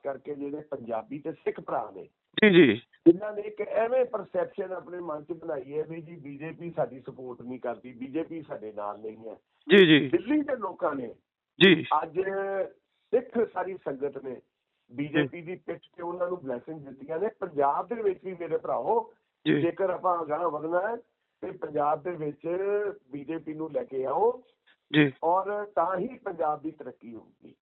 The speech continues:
Speaker 2: ਜੀ, ਜੀ। ਸਾਡੇ ਨਾਲ ਜੁੜਨ ਲਈ, ਸਾਡੇ ਨਾਲ ਗੱਲਬਾਤ ਕਰਨ ਲਈ ਬਾਜਵਾ ਸਾਹਿਬ, ਤੁਹਾਡਾ ਬਹੁਤ ਬਹੁਤ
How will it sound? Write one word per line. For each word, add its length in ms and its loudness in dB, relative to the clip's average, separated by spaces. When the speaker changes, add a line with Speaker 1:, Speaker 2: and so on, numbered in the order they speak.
Speaker 2:
ਜੀ, 140 10
ਜੀ। 180 2
ਸਾਡੇ 140 10
ਨਾਲ 160 12
ਜੁੜਨ 300 12
ਲਈ, 180 12
ਸਾਡੇ 240 10
ਨਾਲ 140 12
ਗੱਲਬਾਤ 440 12
ਕਰਨ 240 12
ਲਈ 200 12
ਬਾਜਵਾ 400 12
ਸਾਹਿਬ, 460 10
ਤੁਹਾਡਾ 480 12
ਬਹੁਤ 240 12
ਬਹੁਤ 240 12